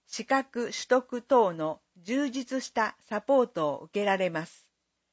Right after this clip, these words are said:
また、国内大学に進学する場合は、進学支援として、一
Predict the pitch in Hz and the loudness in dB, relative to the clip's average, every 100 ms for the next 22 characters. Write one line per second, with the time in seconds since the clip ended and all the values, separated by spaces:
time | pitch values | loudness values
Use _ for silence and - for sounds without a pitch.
0 | _ 180 185 - 196 - _ _ _ _ | _ -8 -6 -2 -2 -4 _ _ _ _
1 | - 196 277 262 208 147 - 165 196 214 | -8 -4 2 4 4 0 -4 -2 0 0
2 | 214 - 202 185 - - - 214 233 233 | -2 -2 -4 -6 -10 -12 -6 0 0 0
3 | 226 - 214 214 190 190 185 180 175 165 | -4 -2 0 2 4 4 4 0 -2 -2
4 | - _ _ _ _ _ _ _ - 269 | -6 _ _ _ _ _ _ _ -2 0
5 | 277 277 277 254 - 262 214 165 156 151 | 2 0 0 -6 -2 0 0 -2 -6 -8
6 | - - 156 - _ _ _ _ _ _ | -6 -2 -2 -4 _ _ _ _ _ _
7 | - 196 | -12 -12